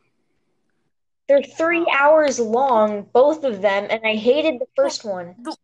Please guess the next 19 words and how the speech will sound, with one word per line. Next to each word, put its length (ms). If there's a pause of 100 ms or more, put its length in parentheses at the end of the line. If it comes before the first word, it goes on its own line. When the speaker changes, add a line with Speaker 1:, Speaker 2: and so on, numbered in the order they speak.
(760)
Speaker 2:
oh, 200
oh, 160 (160)
uh, 380
uh, 300 (500)
Speaker 1:
And 320 (420)
Frodo 320
and 60
Speaker 2:
Bro, 200
Speaker 1:
Sam 300
won't 180
even 200
Speaker 2:
Return 0
of 60
the 60
Speaker 1:
get 180
to 120
what 160
Speaker 2:
King. 80
Speaker 1:
they're 160